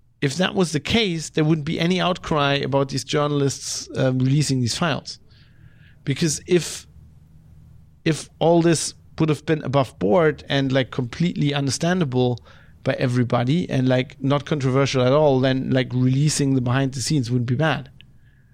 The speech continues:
But people are specifically fighting this because it, it looks bad.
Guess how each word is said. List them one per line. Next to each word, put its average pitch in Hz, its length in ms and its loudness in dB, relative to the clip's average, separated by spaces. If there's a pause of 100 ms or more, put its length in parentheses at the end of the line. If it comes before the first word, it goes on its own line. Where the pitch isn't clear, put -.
(460)
But 143 280 0 (260)
people 190 280 2
are 139 380 4
specifically 151 760 -2
fighting 165 460 0
this 143 180 0
because 143 380 -2
it, 156 200 -2 (140)
it 139 220 -2
looks 254 260 0
bad. - 400 -4